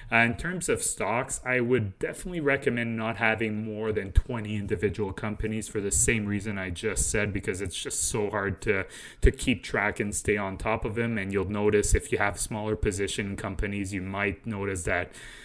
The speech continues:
you kinda don't really keep track of them really well. I've noticed that myself in the past. So I personally like having about fifteen. That's kind of the sweet spot for me. I also have some E T Fs.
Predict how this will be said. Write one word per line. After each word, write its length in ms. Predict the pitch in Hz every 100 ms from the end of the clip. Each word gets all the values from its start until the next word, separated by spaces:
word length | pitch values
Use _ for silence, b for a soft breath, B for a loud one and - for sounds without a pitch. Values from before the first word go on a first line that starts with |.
| B
you 100 | -
kinda 400 | 101 113 101 95
don't 340 | 90 87 92 107
really 380 | 113 113 117 113
keep 300 | - 117 -
track 320 | - 123 123 - - -
of 200 | 131 117
them 280 | 135 131 113 -
really 240 | 120 117
well. 420 | 104 110 139 156 B B B
I've 200 | 101 107
noticed 360 | 104 101 95
that 160 | - 101
myself 480 | 104 98 - 104 -
in 120 | 101
the 80 | 95
past. 500 | 107 110 147 - - b b - - - - - -
So 520 | - 135 123 120 - -
I 140 | 135
personally 540 | 160 175 156 - 147
like 280 | 143 131 131 - - - - -
having 300 | 127 123 131
about 280 | 120 107 110
fifteen. 680 | - 123 - 131 131 143 139
That's 180 | 107 -
kind 180 | 107 104
of 80 |
the 80 | 95
sweet 320 | 98 - 113
spot 320 | - - 120 120
for 160 | 131
me. 300 | 120 127 135 B B B
I 40 | 104
also 300 | 104 110 123
have 140 | 104
some 180 | - 107
E 80 | 98
T 220 | - 104
Fs. 340 | 104 151 -